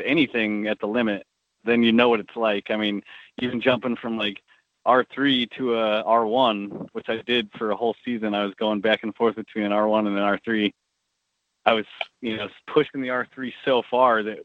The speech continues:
my corner speed on the R one was amazing, and I had a stock shitty bike and was able to keep up with all these dudes on really powerful built super bikes with literally a bone stock R one with stock suspension and stock everything. Like,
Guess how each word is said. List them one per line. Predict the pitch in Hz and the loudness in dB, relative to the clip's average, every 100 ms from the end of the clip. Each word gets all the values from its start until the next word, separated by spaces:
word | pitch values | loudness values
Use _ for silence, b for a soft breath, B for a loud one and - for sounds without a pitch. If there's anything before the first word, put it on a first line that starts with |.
| - _ _ - | -20 _ _ -10
my | 107 | -8
corner | - 139 143 - | -4 -2 -2 -4
speed | 127 113 | -6 -4
on | 110 | -2
the | |
R | 107 104 | -2 2
one | 110 151 123 | 4 4 2
was | 95 | -4
amazing, | 104 104 117 151 95 95 | -10 -8 -4 -4 -4 -8
and | 98 | -6
I | 104 120 | -4 -2
had | 113 | -2
a | 95 - | -4 -6
stock | 120 123 - - - | -2 -2 -4 -6 -4
shitty | 127 107 | -4 0
bike | 131 120 113 - | 2 2 -2 -8
and | 104 101 | -8 -6
was | 98 | -6
able | 113 107 95 | -6 -6 -4
to | 98 95 _ _ _ _ - | -2 -4 _ _ _ _ -2
keep | 143 127 | 0 4
up | 139 | 2
with | 120 113 | 0 0
all | 113 120 | 0 0
these | 120 110 104 | -2 -8 -8
dudes | 123 127 110 | -8 -8 -6
on | 113 104 104 101 _ | -6 -6 -8 -10 _
really | 117 127 127 | -2 0 0
powerful | 117 120 120 117 120 117 | 2 4 4 2 0 -2
built | 104 117 120 117 - | 0 2 4 2 -4
super | 127 113 107 | -8 -6 -6
bikes | - 98 - | -10 -10 -8
with | 107 - | -8 -6
literally | 110 120 127 120 117 | 0 2 4 2 0
a | 107 101 - | 0 -2 0
bone | 113 117 110 - | 0 2 -2 -2
stock | 117 110 - | 2 2 2
R | 107 | 2
one | 107 107 | 2 2
with | 95 - | -2 -4
stock | - 107 - | -2 -2 -2
suspension | 101 - 107 - 101 | -10 -6 -6 -4 -4
and | 92 95 - - | -4 -6 -14 0
stock | 113 101 - _ b b _ _ | 2 2 0 _ b b _ _
everything. | 123 113 104 - 90 98 | 0 0 -2 -8 -14 -6
Like, | 104 | -6